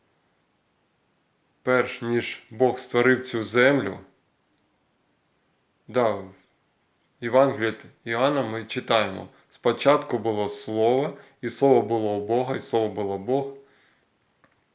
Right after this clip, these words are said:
І без Нього, без Слова, без Бога нічого не стало бути, що стало бути». Тобто, тобто перш ніж Бог сказав: «Да буде земля», твердь,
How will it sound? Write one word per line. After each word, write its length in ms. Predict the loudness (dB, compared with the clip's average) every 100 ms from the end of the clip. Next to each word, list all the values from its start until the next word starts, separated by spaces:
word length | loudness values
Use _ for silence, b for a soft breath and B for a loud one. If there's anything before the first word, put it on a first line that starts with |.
| _ _ _ _ -18 -14 -14 -10
І 140 | -6
без 280 | -2 0 0
Нього, 280 | 4 4 4
без 320 | 0 -2 -2
Слова, 420 | 0 2 2 0
без 300 | -2 -2 -2
Бога 500 | -4 0 2 2 -2 -12 b b _ -10
нічого 460 | -6 -2 0 2
не 120 | 0
стало 380 | -2 0 2 2
бути, 420 | -2 -6 -6 -8
що 180 | -6 -6
стало 380 | -4 0 0 -2
бути». 320 | -8 -12 -16 -20 b b b b b b _ _ _ _ _ _
Тобто, 220 | -18 -18 -20 _
тобто 240 | -4 -4 -4 0
перш 400 | 2 2 0 -4
ніж 260 | -2 -2
Бог 500 | -6 2 4 6 2 -10 _ _ _ _ _
сказав: 720 | -6 0 0 4 4 4 0
«Да 100 | -4
буде 360 | -2 -2 -2 -4
земля», 540 | -4 -4 0 0 0 -6 _ _ _ _ _ -20
твердь, 600 | -4 0 0 0 -8